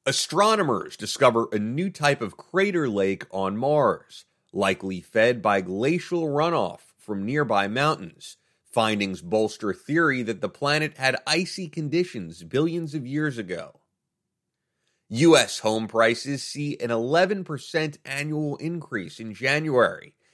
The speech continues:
increasing at the fastest pace since two thousand six. Dapper Labs, maker of N B A Top Shot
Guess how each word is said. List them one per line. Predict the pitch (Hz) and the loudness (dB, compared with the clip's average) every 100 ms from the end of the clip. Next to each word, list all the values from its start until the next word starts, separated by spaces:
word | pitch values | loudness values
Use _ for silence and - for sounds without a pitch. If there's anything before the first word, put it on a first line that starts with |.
| _ | _
increasing | - 113 - 135 139 - 143 | -6 -6 -4 -4 -4 -4 -4
at | 120 | -2
the | 98 | -2
fastest | - 139 139 165 - 147 - | -2 0 0 -2 -6 -12 -12
pace | - 185 127 - - _ _ _ | 0 2 2 -2 -16 _ _ _
since | - 98 - | -8 -8 -6
two | - 180 | -2 -2
thousand | 151 95 85 85 104 | 2 2 2 -2 -10
six. | 101 - 120 - - - _ _ _ _ _ _ _ _ _ _ _ _ _ _ _ _ _ _ _ 101 | -4 0 0 -2 -20 -20 _ _ _ _ _ _ _ _ _ _ _ _ _ _ _ _ _ _ _ 4
Dapper | 160 196 208 | 6 8 6
Labs, | 196 180 180 127 - - - - | 4 6 6 4 0 -10 -16 -14
maker | - 131 147 156 | -2 2 4 6
of | 131 110 | 4 4
N | 135 156 170 | 0 0 0
B | 160 160 | 2 2
A | 147 | 2
Top | - 165 185 - | 0 2 2 -2
Shot | - 90 104 | 0 4 4